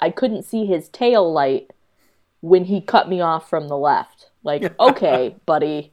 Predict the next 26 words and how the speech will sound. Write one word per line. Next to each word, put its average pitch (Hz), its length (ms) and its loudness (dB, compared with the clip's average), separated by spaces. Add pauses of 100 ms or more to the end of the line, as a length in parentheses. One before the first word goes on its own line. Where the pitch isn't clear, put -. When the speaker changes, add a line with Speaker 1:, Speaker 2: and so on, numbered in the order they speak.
Speaker 1:
<laughs> - 60 -20
like, - 440 4
whoa, 170 680 6
you're 175 240 -2
way 165 260 0
too 160 240 -10
close." 208 320 -2 (680)
It's 202 200 4 (120)
always 190 320 8
Beamer 208 360 -2
drivers 147 480 -4
for 147 160 -8
me. 117 260 -14 (300)
It's 208 160 2
very 269 340 -4
interesting 285 480 -6
that 190 160 -8
you 190 140 -8
say 196 200 -4
the 170 120 -8
Jetta 185 340 -2
because 160 400 -12
I 165 160 -8
know 185 260 -6
multiple 185 720 0
people 151 600 -6